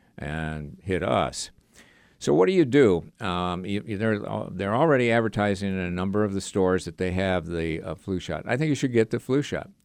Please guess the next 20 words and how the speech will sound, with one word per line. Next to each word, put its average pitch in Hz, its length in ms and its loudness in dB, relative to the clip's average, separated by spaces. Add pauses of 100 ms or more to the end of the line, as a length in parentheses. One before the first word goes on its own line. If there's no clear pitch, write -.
(420)
Absolutely. 127 560 -2
I've 73 80 -8
said 107 240 2
this 107 180 2
many, 120 340 2
and 101 300 -4
every 107 220 2
flu - 200 2
season 98 380 -2
since 101 240 -4
I've 95 80 0
been 107 140 0
on 107 100 0
the 98 80 -2
program, 120 380 0
we're 117 100 2
in 113 80 2
our 110 80 4
thirtieth 117 560 2
year. 120 340 2